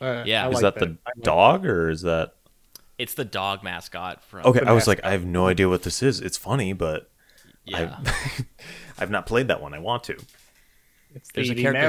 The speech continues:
Speaker 1: mascot
Speaker 2: dresses
Speaker 1: of the
Speaker 2: up as
Speaker 1: police
Speaker 2: it.
Speaker 1: station.
Speaker 2: Yeah, <laughs> there's a character who dresses up
Speaker 3: Ah,
Speaker 2: as it,
Speaker 3: okay.
Speaker 2: and she, like, refuses to acknowledge that she is it, even though it's, like, extremely obvious in the game that she is Lappy. Like, there's no question. Like, she
Speaker 3: Mm-hmm.
Speaker 2: always plays it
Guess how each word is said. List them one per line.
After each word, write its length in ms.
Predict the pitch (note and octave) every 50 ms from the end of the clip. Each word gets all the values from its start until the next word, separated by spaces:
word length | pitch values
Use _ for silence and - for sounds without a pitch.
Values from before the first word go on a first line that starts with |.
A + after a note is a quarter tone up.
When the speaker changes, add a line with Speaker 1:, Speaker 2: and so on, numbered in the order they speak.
| C3+
Speaker 1:
mascot 80 | A#2 G#2
Speaker 2:
dresses 220 | - D#3 D#3 C#3+
Speaker 1:
of 60 | C#3+ A#2
the 60 | G2
Speaker 2:
up 100 | - -
as 40 | G2
Speaker 1:
police 160 | G2 G2 F#2+ F2+
Speaker 2:
it. 80 | -
Speaker 1:
station. 460 | - - G2+ G2 - - - F#2+ F#2 _ _ _ _ _ _ _ _
Speaker 2:
Yeah, 160 | A#2+ A#2+ B2+
<laughs> 160 | - E3+ A#2+ G#2
there's 120 | A#2+ G#2+
a 40 | A2+
character 200 | - C3 B2+ B2+
who 60 | A#2+
dresses 200 | A2 G#2 G2 G#2
up 60 | G2+ E2
Speaker 3:
Ah, 140 | E2 D#2+ D2+
Speaker 2:
as 100 | C#2+ F#2+
it, 40 | G2
Speaker 3:
okay. 80 | -
Speaker 2:
and 100 | - F#2+
she, 160 | - - A2 G2+
like, 380 | G2 F#2+ F#2+ F#2+ - _ _ _ _ _ _ _ _
refuses 360 | A#2 G#2+ - B2 A#2 A2+ A#2 -
to 80 | -
acknowledge 340 | G#2+ G2 G2+ G2 G2+ G2 F#2+
that 100 | - - -
she 220 | - - F#2+ F#2
is 100 | F2 F#2
it, 160 | F#2 F#2+ F#2+
even 160 | D2+ A2 G#2+
though 60 | A2 G2+
it's, 120 | G2 -
like, 100 | G#2+ G2 - -
extremely 640 | A2 G2+ - - - - - G2+ G#2 G2+ G2+ G2+ G2
obvious 440 | F#2 F2 F#2+ F#2 G2 G2+ G2 - -
in 40 | F#2+
the 80 | F2+
game 360 | F2 F2 F#2 F#2+ F#2 F#2+ F#2+ G#2+
that 120 | F#2 - -
she 140 | - G2 F2
is 300 | - F2+ F2+ G2 - -
Lappy. 360 | - G#2+ G2 G2 - A#2+ A#2+
Like, 100 | G2+ G2
there's 200 | - F2+ F#2+ -
no 120 | G2 F#2 F2
question. 500 | - F2+ E2+ F#2+ - - A#2+ B2+ B2+ - _ _ _ _ _ _ _
Like, 140 | F#2+ F#2+ -
she 140 | - G#2
Speaker 3:
Mm-hmm. 80 | G#2+ G#2
Speaker 2:
always 180 | G2 F2+ F#2 -
plays 280 | - - G2+ F2+ F#2+ F#2
it 120 | D2+